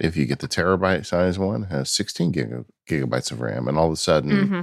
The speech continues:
Speaker 1: I feel like maybe we're, you know, I, I don't wanna be too hopeful because, you know, we've been down this road before, but maybe this is the year that they're like, "Okay, we built it with a powerful enough chip. We've given enough ram.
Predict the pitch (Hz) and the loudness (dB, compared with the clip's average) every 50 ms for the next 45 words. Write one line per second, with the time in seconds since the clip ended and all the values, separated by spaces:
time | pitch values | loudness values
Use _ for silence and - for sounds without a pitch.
0 | - _ _ _ _ _ _ _ _ - 92 90 92 95 85 85 82 78 78 73 | -6 _ _ _ _ _ _ _ _ -2 -2 0 2 2 2 4 4 4 2 0
1 | _ - 76 73 73 82 90 95 98 107 101 98 104 101 98 98 98 104 - 95 | _ -4 -2 0 2 2 2 2 2 2 2 2 2 2 2 2 0 -4 -2 0
2 | 85 78 85 87 - - - 92 95 104 104 104 104 95 87 82 76 85 78 76 | 2 2 2 2 0 0 0 2 2 2 2 2 2 0 0 0 0 0 0 0
3 | - _ _ _ - - - 117 113 120 131 147 143 - - 139 139 135 135 127 | -2 _ _ _ -8 -4 -2 0 0 0 0 -2 -2 -4 -2 0 2 4 2 2
4 | 127 - 80 - - - 78 71 71 69 67 - - - - - 78 73 67 67 | 0 -4 -6 -6 -2 2 2 2 2 2 0 -4 -6 -6 -4 -2 0 0 2 2
5 | 71 69 64 78 76 73 67 69 73 76 71 67 - - 65 64 65 76 71 - | 0 0 0 0 0 2 2 4 4 2 2 0 0 -2 -2 -2 -2 -6 -6 -2
6 | - 117 131 120 95 95 71 - _ _ _ _ _ _ _ _ _ _ _ _ | -2 0 0 0 -2 -4 -4 -6 _ _ _ _ _ _ _ _ _ _ _ _
7 | - 82 90 98 104 107 117 107 95 104 101 - 110 98 90 101 101 95 95 101 | -2 0 2 4 4 4 2 2 2 0 0 2 0 0 2 2 0 2 2 4
8 | 101 104 107 101 92 92 87 - 85 85 78 80 80 - 95 95 92 - 123 135 | 4 4 4 2 2 0 0 2 2 4 4 4 2 2 0 -2 0 2 2 2
9 | 135 117 104 92 87 73 - 90 85 82 - - 92 80 73 - 73 71 71 - | 4 4 4 4 2 2 4 4 4 4 2 2 0 0 0 0 -2 -2 -2 -4
10 | - - - - 85 82 76 73 - 78 78 78 69 65 69 67 - - - - | -8 -6 0 2 2 2 2 0 -2 -4 -4 -2 -2 -2 -2 -4 -4 0 2 2
11 | 131 123 - - 87 76 67 64 - 82 73 73 69 69 69 67 67 - - - | 2 2 2 -2 -2 -2 -2 -2 -4 -2 0 0 0 0 0 0 -2 -2 -2 0
12 | 95 95 95 92 90 90 87 85 | 2 4 4 4 2 2 -2 -4